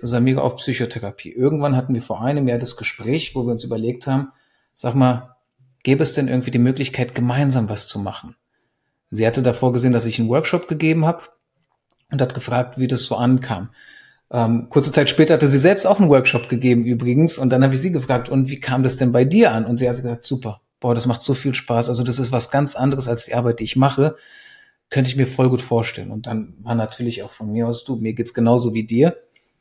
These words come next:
wollen wir uns nicht zusammentun?“ Denn sie hat die Expertise, bei den Menschen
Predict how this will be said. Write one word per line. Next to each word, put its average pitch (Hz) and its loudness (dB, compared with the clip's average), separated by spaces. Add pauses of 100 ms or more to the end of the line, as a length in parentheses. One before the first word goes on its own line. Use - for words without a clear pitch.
(180)
wollen 123 2
wir 131 4
uns 131 0
nicht 131 -4
zusammentun?“ 160 -2 (720)
Denn 117 4
sie 127 4
hat 135 0
die 135 -4
Expertise, 131 -2
bei 120 0
den 123 0
Menschen 123 0